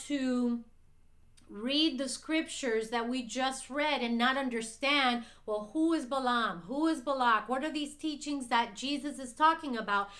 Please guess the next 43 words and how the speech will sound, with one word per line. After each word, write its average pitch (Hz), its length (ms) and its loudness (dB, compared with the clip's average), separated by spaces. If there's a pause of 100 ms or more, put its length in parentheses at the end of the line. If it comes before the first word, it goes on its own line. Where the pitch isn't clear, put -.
(140)
You've 254 220 0
got 294 180 4
to 277 80 0
rewind 269 880 4
and 254 140 -2
go 269 100 2
to 277 80 0
the 254 140 0
Old 233 200 2
Testament 214 640 -4 (260)
and 240 180 0
go 262 140 4
to 285 80 2
the, 262 280 0
uh, 233 240 4
chapter 277 420 0
twenty-two 262 580 -4
of 285 160 -4
verse 240 320 0
in, 226 220 -2
uh, 214 220 -4 (260)
the 220 80 -2
book 233 180 -2
of 233 140 0
Numbers. 240 600 4 (320)
And 254 160 2
we 277 120 0
talked 254 400 4
a 262 40 -4
little 233 280 0
bit 233 260 -4
at 214 240 0
length 311 400 0
about 226 320 0
that 208 180 -6
last 214 380 -4
week, 330 220 -2
but 240 100 -4
I'm 240 60 -4
gonna 240 160 -2
touch 339 360 -6
it 254 200 -4 (420)
just 320 320 4